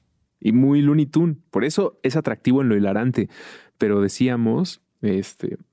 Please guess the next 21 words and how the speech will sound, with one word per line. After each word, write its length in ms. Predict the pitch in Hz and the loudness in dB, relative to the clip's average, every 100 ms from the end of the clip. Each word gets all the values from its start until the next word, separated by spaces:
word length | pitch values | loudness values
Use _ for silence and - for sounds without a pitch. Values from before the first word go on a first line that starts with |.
| _ | _
dentro 440 | 110 110 107 110 101 | -4 0 0 0 2
de 220 | 104 - | 0 0
esta 260 | 117 - 120 | -4 -4 -4
cosa 240 | 127 131 | -2 -4
tan 220 | - 107 | -4 -6
ridícula, 640 | 101 101 104 110 107 131 - | -2 -2 0 0 0 -2 -4
te 100 | - | -4
presenta 640 | - - - 110 113 110 107 | -2 -2 0 0 0 -4 -6
una, 720 | - 113 113 117 113 113 107 - _ _ - | -2 0 2 2 2 2 0 -4 _ _ -6
una 240 | 120 117 | -2 -2
situación 680 | - 98 101 - 104 107 127 _ _ _ _ - | -2 -6 -4 -2 -2 -2 -6 _ _ _ _ -8
de 480 | 113 104 101 104 - _ _ | -4 -2 0 -2 -6 _ _
el 160 | 113 107 | -2 0
universo 440 | 107 104 110 107 | 2 2 0 0
en 60 | 120 | -2
donde 200 | 104 101 | 0 -2
estás 240 | - 101 | -4 -6
enamorado 520 | 120 104 104 104 104 107 | -2 -2 -2 -2 0 -2
de 80 | |
tu 140 | 95 101 | -4 -4
enemigo. 560 | 104 101 113 104 101 | -2 0 0 0 -4